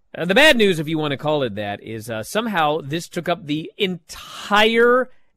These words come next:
entire hour of the show was, uh, built around this match. So they opened up with clips of Roman Reigns attacking Brock Lesnar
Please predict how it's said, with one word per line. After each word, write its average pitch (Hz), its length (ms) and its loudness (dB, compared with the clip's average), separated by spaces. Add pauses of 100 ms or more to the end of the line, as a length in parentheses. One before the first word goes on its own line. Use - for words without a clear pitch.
(300)
entire 247 1160 4
hour 202 360 4
of 175 160 -2
the 156 80 -2
show 131 520 -2 (720)
was, 143 420 -2
uh, 147 140 2
built 160 360 -2
around 147 300 -2
this 123 180 -8
match. 95 480 -12 (600)
So 139 260 0
they 139 140 2
opened 214 220 0
up 185 80 -2
with 160 120 -4
clips - 540 -4 (500)
of 123 160 -10
Roman 160 320 -2
Reigns 151 300 -2
attacking 131 460 -4
Brock 123 280 -4
Lesnar 113 560 -8